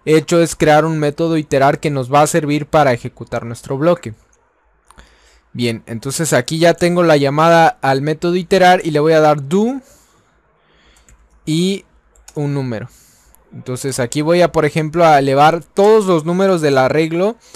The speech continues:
al cuadrado con el operador por asterisco, asterisco, ¿no? Recuerden que este operador ya lo vimos que es el que eleva al cuadrado. Ojo aquí porque los bloques sí son un poco difícil de en-,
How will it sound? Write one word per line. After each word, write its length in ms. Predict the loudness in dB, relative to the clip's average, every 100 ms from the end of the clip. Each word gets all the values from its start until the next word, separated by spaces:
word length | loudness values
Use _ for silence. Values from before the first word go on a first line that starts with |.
| -20 _ _ _ _ _ _ _ -4
al 200 | -2 0
cuadrado 580 | 0 2 4 2 0 -8 _ _ _
con 180 | -6 -2
el 140 | -2
operador 840 | -2 0 0 2 0 2 0 0 -6 _
por 280 | -4 -2 -2 _ -20 -20 _ _ -8 -4
asterisco, 480 | -2 0 2 2 0
asterisco, 480 | -2 -4 -6 -8 -12
¿no? 180 | -12 -14 _ _ _ -10
Recuerden 360 | -4 -2 -2
que 60 | -4
este 140 | -8
operador 340 | -4 0 0 2
ya 140 | 0
lo 100 | 0
vimos 320 | -4 -6 -8
que 220 | -6 -4
es 100 | -4
el 140 | -6 -8
que 80 | -8
eleva 240 | -8 -8
al 120 | -10
cuadrado. 440 | -4 0 2 0 -2 _ -20 -20 _ _ _ _ _ -2
Ojo 280 | 0 2 0
aquí 240 | 0 -4
porque 640 | -2 -6 0 2 4 4
los 220 | 0 -4 -4
bloques 340 | -4 -4 -6
sí 100 | -6
son 220 | -4 -4
un 120 | -4
poco 380 | -2 -2 0 -2
difícil 640 | 0 -2 -6 -6 -6 -6 -6
de 80 |
en-, 200 | -8 -8